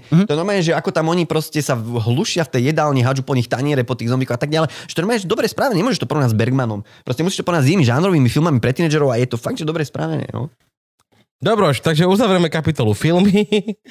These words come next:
Speaker 1: Tak.
Speaker 3: <laughs> a otvorme kapitolu knihy. Peťo Gertner, storyteller, okrem toho, že <laughs> to nenávidí celá slovenská filmová obec kvôli jeho kritikám.
Speaker 2: Á, nie, nie, nie. Však to už nepíšem desať rokov.
Speaker 3: Scenaristom, takže po-, začneme knihami,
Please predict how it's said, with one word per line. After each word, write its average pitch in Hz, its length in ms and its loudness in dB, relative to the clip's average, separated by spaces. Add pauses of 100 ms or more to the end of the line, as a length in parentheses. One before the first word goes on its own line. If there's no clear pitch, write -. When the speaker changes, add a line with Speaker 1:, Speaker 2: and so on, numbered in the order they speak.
Speaker 1:
Tak. 226 300 0 (120)
Speaker 3:
<laughs> - 160 -10
a 135 80 0
otvorme 180 360 0
kapitolu 151 500 0
knihy. 175 580 4 (420)
Peťo 151 280 -2
Gertner, 139 440 0
storyteller, 127 640 0
okrem 120 400 2
toho, 131 320 2
že 117 160 2
<laughs> 107 560 2 (720)
to 120 160 -2
nenávidí 127 580 4
celá 120 520 2
slovenská 127 540 0
filmová 120 440 2
obec 135 180 0
kvôli 120 300 0
jeho 123 120 2
kritikám. 165 600 0
Speaker 2:
Á, 156 60 0
nie, 101 80 -6
nie, - 80 -12 (160)
nie. 208 100 -4
Však 123 140 -2
to - 80 -2
už 117 140 2
nepíšem 92 280 -4
desať 101 240 -4
rokov. - 300 -10 (480)
Speaker 3:
Scenaristom, 135 800 0
takže 117 300 -2
po-, 139 180 -2
začneme 190 400 0
knihami, 135 540 0